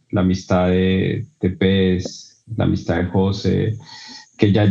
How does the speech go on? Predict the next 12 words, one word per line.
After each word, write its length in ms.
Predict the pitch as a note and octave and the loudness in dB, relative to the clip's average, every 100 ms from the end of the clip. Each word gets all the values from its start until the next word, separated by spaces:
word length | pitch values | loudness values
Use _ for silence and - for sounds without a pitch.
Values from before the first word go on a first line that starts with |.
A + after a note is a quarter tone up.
| F#3+ - | 0 2
viene, 760 | B2 B2 B2+ C3 C3 B2+ B2+ - | 2 4 4 4 2 0 -2 -2
eh, 440 | G#2 G2 E2 - - _ - | 0 2 0 -4 -14 _ -2
con 160 | G2+ | 2
unos, 460 | G#2 A2+ A#2 - - | 2 2 -2 -8 -4
con 100 | G#2+ | 0
unas 240 | G2 A2 A#2+ | 2 2 2
bases 600 | A2+ A2+ B2+ - - _ _ - | 0 2 0 -2 -12 _ _ -4
por 160 | G#2+ | 0
esto 220 | G2 F#2 A2+ | 0 0 0
de 120 | A2 | 2
las 640 | G#2 F#2 F#2+ - - - - | 0 0 -4 -12 -20 -20 -12
reuniones, 1200 | G2+ A2+ F#2+ F#2+ F#2+ G#2+ A2 G#2+ - - - - | -6 0 2 2 2 2 0 -2 -8 -16 -20 -20